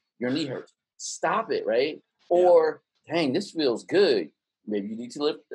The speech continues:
Speaker 1: a little bit more weight." Or maybe it's just something that you love to do. So when you put it into the deeper paradigm, I basically got my life model, you know, out of doing a workout plan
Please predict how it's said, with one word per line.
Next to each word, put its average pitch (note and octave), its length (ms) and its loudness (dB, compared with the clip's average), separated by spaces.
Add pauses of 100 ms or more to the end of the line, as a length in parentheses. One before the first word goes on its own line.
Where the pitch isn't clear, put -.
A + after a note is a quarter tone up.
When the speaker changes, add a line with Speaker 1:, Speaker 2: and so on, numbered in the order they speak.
Speaker 1:
a E3+ 60 -4
little F#3 220 -2
bit G3+ 140 0
more G#3+ 200 2
weight." B3 400 2
Or F#3+ 360 2
maybe E3+ 300 -6
it's E3 140 -10
just F3 140 -16
something E3+ 260 -10
that E3+ 240 -6
you E3+ 80 -16
love A#2 420 -6
to C#3 100 -14
do. F#3+ 340 -8 (640)
So E3+ 120 -8
when E3+ 140 -6
you G3+ 100 -8
put C4 200 -6
it A#3+ 100 -6
into G3+ 180 -10
the C#3+ 140 -6
deeper E3 380 -10
paradigm, G#2 680 -4 (920)
I C#3 100 -2
basically E3 480 -6
got A#2 260 0
my A#2 140 0
life A2+ 340 -2
model, F#2 480 -2 (320)
you C#3 80 -6
know, B2+ 280 2
out C#3 300 0
of B2 320 0
doing B2 400 -6
a G2 60 -4
workout B2+ 480 -4
plan F#2+ 560 -6